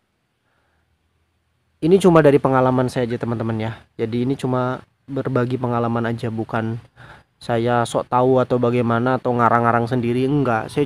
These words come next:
cuma pengalaman saya. Soalnya pas waktu saya beli itu warnanya enggak semerah ini, tapi ketika kita kasih makannya itu pakai pelet udang, warnanya itu jadi pada cerah gitu, jadi cerah.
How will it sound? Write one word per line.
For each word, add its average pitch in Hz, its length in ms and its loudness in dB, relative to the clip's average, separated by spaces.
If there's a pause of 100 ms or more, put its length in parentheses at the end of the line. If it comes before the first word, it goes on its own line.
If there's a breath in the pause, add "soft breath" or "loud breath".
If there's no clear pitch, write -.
cuma 135 240 0
pengalaman 127 480 0
saya. 113 400 -6 (480 loud breath)
Soalnya 131 320 0
pas 143 160 2
waktu 127 240 0
saya 127 240 2
beli 120 240 0
itu 165 240 4
warnanya 131 480 4
enggak 151 220 2 (260)
semerah 156 960 0
ini, 139 400 -4 (560 loud breath)
tapi 151 240 -2
ketika 139 400 -2
kita 120 480 -6
kasih 127 320 -6
makannya 120 480 -4
itu 120 80 -8
pakai 120 240 -8
pelet 117 240 -6
udang, 147 400 -2 (880 soft breath)
warnanya 123 560 0
itu 143 80 -4
jadi 123 160 0
pada 113 240 -4
cerah 113 320 -8
gitu, 101 160 -6 (160)
jadi 110 240 -6
cerah. 110 260 -8